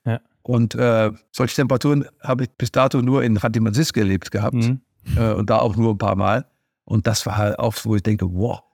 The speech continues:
Speaker 2: diese Rocky Mountains und dann diese wirklich so klirrend kalte Luft, dass du es kaum aushältst, ähm, das sind auch so Highlights. Aber das sind jetzt so kleine,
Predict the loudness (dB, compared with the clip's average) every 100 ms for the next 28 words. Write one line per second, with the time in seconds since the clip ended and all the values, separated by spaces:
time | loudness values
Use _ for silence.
0 | -2 0 2 0 2 2 2 0 0 2
1 | 2 0 0 0 2 2 2 2 0 0
2 | 0 2 0 0 -2 0 2 4 2 2
3 | -2 0 0 -2 -2 -4 -2 -2 -2 -8
4 | -4 -2 0 0 0 -2 -2 0 -2 -6
5 | -4 0 2 0 -2 -4 -2 -2 -2 -2
6 | 0 0 2 2 2 0 -2 -2 0 0
7 | 0 0 -2 -2 0 2 2 0